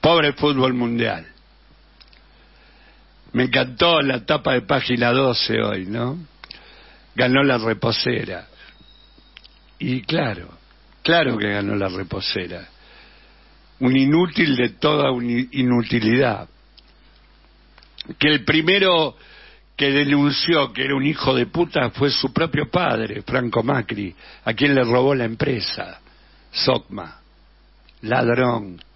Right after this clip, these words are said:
corrupto, que tiene ciento sesenta causas penales. El quinto imputado en Panama Papers.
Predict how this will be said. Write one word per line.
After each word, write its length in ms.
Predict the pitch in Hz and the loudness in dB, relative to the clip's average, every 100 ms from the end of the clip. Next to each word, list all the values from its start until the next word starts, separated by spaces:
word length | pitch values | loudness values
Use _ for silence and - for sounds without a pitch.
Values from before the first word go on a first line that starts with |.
| _ _ _ _ _ | _ _ _ _ _
corrupto, 800 | 127 127 113 117 98 - 87 - _ - - - - - | -2 0 0 0 -2 -12 -14 -14 _ -20 -20 -20 -12 -2
que 120 | 135 | 0
tiene 280 | 170 185 156 | 2 2 2
ciento 500 | - 170 156 156 147 | 2 0 -2 -2 -2
sesenta 760 | - 147 - 226 254 214 156 | 0 -2 0 0 0 0 -2
causas 440 | 175 170 156 143 - | 0 0 0 -2 -4
penales. 680 | 139 - 123 107 101 101 - - _ _ _ - - - - - - - - | -4 -2 -2 -4 -6 -8 -12 -20 _ _ _ -20 -20 -20 -20 -20 -20 -18 -4
El 240 | 147 147 | -2 0
quinto 360 | - 302 208 202 | 2 2 2 -2
imputado 680 | 160 - 165 151 233 233 202 | -2 0 0 2 2 4 2
en 140 | 143 | 0
Panama 500 | 147 143 147 160 151 | -2 0 2 0 0
Papers. 960 | 143 135 117 - 117 104 95 - - | 0 0 0 -2 -4 -4 -6 -10 -10